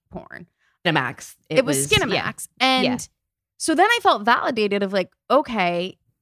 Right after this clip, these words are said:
Speaker 1: that is what that term came to mean, at least for a certain generation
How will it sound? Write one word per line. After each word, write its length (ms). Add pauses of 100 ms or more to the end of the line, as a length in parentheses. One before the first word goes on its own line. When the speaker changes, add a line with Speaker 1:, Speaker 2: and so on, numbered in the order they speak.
Speaker 1:
that 180
is 240
what 160
that 240
term 260
came 300
to 140
mean, 440
at 140
least 300 (320)
for 140
a 40
certain 500
generation 760